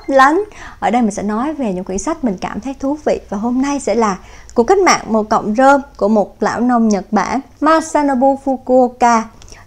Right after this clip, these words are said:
Trời ơi, một cái cọng rơm thì làm ra được cái cuộc cách mạng gì?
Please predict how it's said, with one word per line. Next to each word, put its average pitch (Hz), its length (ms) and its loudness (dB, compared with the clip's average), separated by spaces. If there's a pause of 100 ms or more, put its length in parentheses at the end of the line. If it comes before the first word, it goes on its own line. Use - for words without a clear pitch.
Trời 185 220 2
ơi, 196 140 0 (460)
một 190 120 -6
cái 269 120 -2 (200)
cọng 175 260 -4
rơm 220 280 2
thì 208 100 -2
làm 190 260 -2
ra 202 60 -4
được 196 100 -2
cái 240 140 -6
cuộc 226 160 -6
cách 262 120 -6
mạng 180 300 -6
gì? 180 200 -6